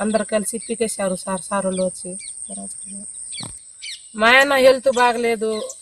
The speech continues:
టాబ్లెట్ వేసుకున్నా బాగు చేసుకుంటున్నాం. మాకు ఒరకలు లేదు, టాటర్ లేదు, గుద్దెలతో తోవి మేము పత్తి చేను వేసుకుంటున్నాం సార్.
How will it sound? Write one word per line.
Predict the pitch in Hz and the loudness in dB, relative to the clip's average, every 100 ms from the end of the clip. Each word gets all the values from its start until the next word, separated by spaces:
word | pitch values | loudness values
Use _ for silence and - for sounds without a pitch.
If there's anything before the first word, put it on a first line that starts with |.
| - | 0
టాబ్లెట్ | 240 254 262 247 | 4 4 4 4
వేసుకున్నా | 247 233 233 226 226 226 | 2 0 -2 0 0 2
బాగు | 220 226 | 2 2
చేసుకుంటున్నాం. | 226 226 - 220 208 214 214 214 | 0 -4 -4 -8 -4 -2 -2 -2
మాకు | 214 208 220 | -2 0 2
ఒరకలు | 226 220 240 | 2 2 -2
లేదు, | 226 214 202 | 0 -2 -4
టాటర్ | 208 226 226 226 214 | -2 2 2 2 -2
లేదు, | 208 202 | -2 -2
గుద్దెలతో | 208 196 220 262 247 226 | -2 0 8 8 8 2
తోవి | 220 226 226 240 | 0 2 2 2
మేము | 226 214 214 | 0 -4 -4
పత్తి | 226 233 226 | -6 -6 -4
చేను | 220 214 | -2 -2
వేసుకుంటున్నాం | 214 - 214 202 196 190 | -4 -4 -6 -6 -6 -6
సార్. | - 185 | -4 -6